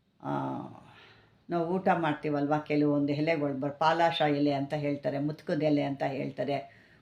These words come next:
ಮುತ್ತುಕದ ಎಲೆ ಅಥವಾ ಪಾಲಾಶ ಇಂಥ, ಇದರಲ್ಲಿ ಇಸ್ತ್ರಿ ಎಲೆ ಅಂತ ಹೇಳೋರು ಅವಾಗನ್ನ. ಆಗ ಎಲೆಲಿ ಊಟ ಮಾಡ್ತಾಯಿದ್ವಿ, ಅದರೊಳಗೆ ಬಿಸಿ ಬಿಸಿ ಅನ್ನ ಹಾಕೋದು ತಿಂದಾಗ ಅದರಲ್ಲಿರೋ ಅಂಥ ಅಂಶಗಳು ನಮ್ಮ ದೇಹದಲ್ಲಿ ಸೇರೋವು. ಹಾಗಾಗಿ ಅದ್ ಒಳ್ಳೆ ಇದಾಗ್ತಿತ್ತು. ಮತ್ತು ಒಂದು ಕಂಚಿಂದು ಒಂದು, ಅದು ಕೂಡ ಒಂದು ಗುರು, ಮತ್ತು ಅದು ಒಂದು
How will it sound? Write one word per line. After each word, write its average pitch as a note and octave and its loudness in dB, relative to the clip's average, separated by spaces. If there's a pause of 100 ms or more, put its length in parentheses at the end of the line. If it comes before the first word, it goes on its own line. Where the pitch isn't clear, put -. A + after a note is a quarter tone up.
ಮುತ್ತುಕದ E3+ 0
ಎಲೆ C#3+ 4
ಅಥವಾ D3+ -2
ಪಾಲಾಶ D3+ 2 (140)
ಇಂಥ, D#3+ -4 (100)
ಇದರಲ್ಲಿ F3 2
ಇಸ್ತ್ರಿ F#3+ 2
ಎಲೆ D#3+ 4
ಅಂತ D3 0
ಹೇಳೋರು D3+ 2
ಅವಾಗನ್ನ. C3 -2 (560)
ಆಗ F#3+ 4
ಎಲೆಲಿ F#3+ 6
ಊಟ F3+ -2
ಮಾಡ್ತಾಯಿದ್ವಿ, D#3 2
ಅದರೊಳಗೆ D#3+ 2
ಬಿಸಿ F#3 0
ಬಿಸಿ F3+ 0
ಅನ್ನ E3 2
ಹಾಕೋದು E3 0
ತಿಂದಾಗ D#3 0
ಅದರಲ್ಲಿರೋ F3 2
ಅಂಥ D#3+ 0
ಅಂಶಗಳು F#3 2
ನಮ್ಮ D3+ 4
ದೇಹದಲ್ಲಿ E3 0
ಸೇರೋವು. D3+ 0 (420)
ಹಾಗಾಗಿ F#3+ 4
ಅದ್ D#3+ -6 (120)
ಒಳ್ಳೆ G3+ 6 (400)
ಇದಾಗ್ತಿತ್ತು. E3+ 2
ಮತ್ತು E3+ 0
ಒಂದು D3+ 2
ಕಂಚಿಂದು F#3+ 0
ಒಂದು, D#3+ 0
ಅದು D#3 -2
ಕೂಡ E3 -2
ಒಂದು D3 2
ಗುರು, D3+ 0
ಮತ್ತು D3+ -2
ಅದು C3 -4
ಒಂದು C3 -12